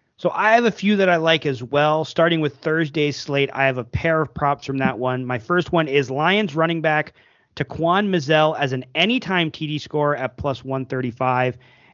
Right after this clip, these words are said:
and the Stampeders receiver Reggie Begelton over fifty-one and a half receiving yards.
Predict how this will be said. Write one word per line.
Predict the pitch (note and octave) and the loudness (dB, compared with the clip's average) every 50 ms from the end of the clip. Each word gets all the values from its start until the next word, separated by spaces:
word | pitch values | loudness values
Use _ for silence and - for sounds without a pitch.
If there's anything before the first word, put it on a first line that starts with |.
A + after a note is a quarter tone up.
| _ - | _ 0
and | E3 D#3 D3+ D3+ | 0 2 2 0
the | |
Stampeders | C3 - - E3+ D#3+ D3+ - E3+ G3 G3 G3 D3+ | -2 0 2 2 2 2 0 0 0 2 2 0
receiver | E3+ D#3+ - F3 F3 D#3+ E3 D3+ | 0 -4 -4 -4 -4 -2 -2 -2
Reggie | D#3 D#3+ D#3 C3 C#3+ C3+ | 0 -2 -2 -2 -4 -4
Begelton | B2+ D#3 E3 E3+ E3+ E3+ D#3+ - - D3 C#3+ C#3+ C#3+ - _ _ | 0 2 2 2 2 0 -2 -2 -2 -2 0 -2 -2 -6 _ _
over | - E3 F3+ G3 G#3 E3 E3+ D#3+ C#3+ | 2 4 6 6 6 4 2 0 0
fifty-one | - - E3+ D#3+ - - D#3+ D3+ D3 D3+ D3 | 0 -2 -4 -4 -4 -4 -6 -4 -4 -4 -4
and | C#3+ C#3 | -4 -4
a | |
half | A#2 A2+ C3+ C3+ B2+ - - | -4 -4 -4 -4 -4 -6 -8
receiving | B2 - - C3 B2+ B2+ C3+ C3 | -12 -10 -8 -8 -8 -6 -6 -6
yards. | B2+ C3 C3 B2+ C3 B2+ C3 | -4 -2 0 0 0 -2 -4